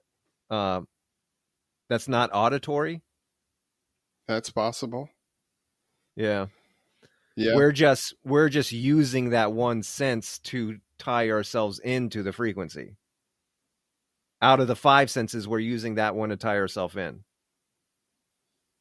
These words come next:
Speaker 1: 'Cause
Speaker 2: Yes.
Speaker 1: for whatever reason, I mean, to, to do the three, like, it, it, there's something mechanically that it works very easy. Like, we're talking about the awareness split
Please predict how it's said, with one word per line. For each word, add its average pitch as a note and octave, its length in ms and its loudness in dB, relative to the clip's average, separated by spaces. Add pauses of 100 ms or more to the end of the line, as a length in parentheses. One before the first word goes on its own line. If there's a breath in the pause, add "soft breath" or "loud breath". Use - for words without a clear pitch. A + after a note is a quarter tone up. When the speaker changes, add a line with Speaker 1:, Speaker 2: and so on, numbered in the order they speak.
Speaker 1:
'Cause A2+ 220 0
Speaker 2:
Yes. F#2+ 180 -2
Speaker 1:
for C3 160 2
whatever C3+ 420 6
reason, A#2+ 580 0
I G#2+ 80 0
mean, A#2 180 -2
to, A#2 160 -4 (120)
to B2+ 120 -4
do B2+ 300 -2
the G#2+ 140 0
three, B2+ 560 -2
like, G#2 240 0
it, A2+ 200 -2
it, G#2+ 160 -4 (640)
there's A#2 160 0
something D3+ 340 2
mechanically B2 600 0
that G#2 260 2
it A2 180 -6
works A#2 380 0
very A2+ 380 0
easy. F#2+ 460 -4
Like, G#2+ 220 0
we're A#2+ 140 2
talking C3+ 260 2
about A2 180 2
the A2 80 0
awareness A2 460 2
split - 480 -2